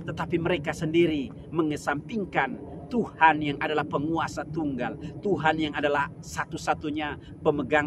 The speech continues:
otoritas tertinggi atas seluruh totalitas kehidupan mereka, bahkan atas segala berkat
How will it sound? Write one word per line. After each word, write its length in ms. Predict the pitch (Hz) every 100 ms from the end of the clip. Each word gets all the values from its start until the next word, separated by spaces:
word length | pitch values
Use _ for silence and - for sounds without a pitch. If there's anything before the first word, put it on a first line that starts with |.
| 147
otoritas 560 | 139 143 139 151 147
tertinggi 400 | - - 160 143
atas 320 | 135 131 135
seluruh 320 | 143 151 151 139
totalitas 480 | 131 127 - -
kehidupan 400 | 131 123 127 120
mereka, 320 | 123 135 120 95 - - - 170
bahkan 400 | 160 151 139 135
atas 240 | 135 -
segala 320 | 147 143 131
berkat 400 | 117 147 - 127